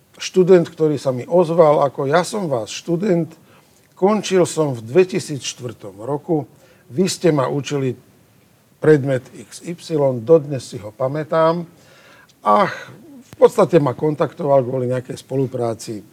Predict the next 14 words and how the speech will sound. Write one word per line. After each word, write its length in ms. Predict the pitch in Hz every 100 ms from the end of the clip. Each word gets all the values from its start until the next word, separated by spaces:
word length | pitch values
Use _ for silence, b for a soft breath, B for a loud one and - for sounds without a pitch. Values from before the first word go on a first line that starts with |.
| 147 156 139 127 127 120 123
Nie 240 | 147 147
je 60 | 127
v 40 | 135
tejto 140 | 120 127
chvíli 240 | 131 127 113
podstatné, 560 | 123 - 127 139 123
že 160 | 107 123
akej, 320 | 123 - 123
ale 240 | 113 123
keď 80 | 165
sme 140 | 190 208
sa 160 | 170
osobne 400 | 156 - 208 180
stretli 480 | - 160 208 170 123